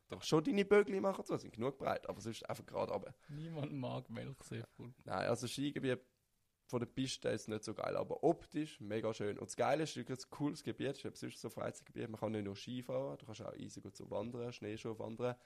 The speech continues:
Speaker 1: Es hat, äh, Schlittelpiste, acht Kilometer lang, ist auch noch recht lang.
Speaker 2: Oh, das ist geil.
Speaker 1: Und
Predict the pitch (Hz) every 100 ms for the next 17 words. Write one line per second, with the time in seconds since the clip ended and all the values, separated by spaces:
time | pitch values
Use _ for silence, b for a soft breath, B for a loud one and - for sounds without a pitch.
0 | b b b 113 - - _ - - 101
1 | 101 - 131 143 151 - 143 143 - -
2 | 131 - - 127 123 123 123 120 123 190
3 | - - 110 120 - 131 180 - - 123
4 | 180 160 127 139 131 123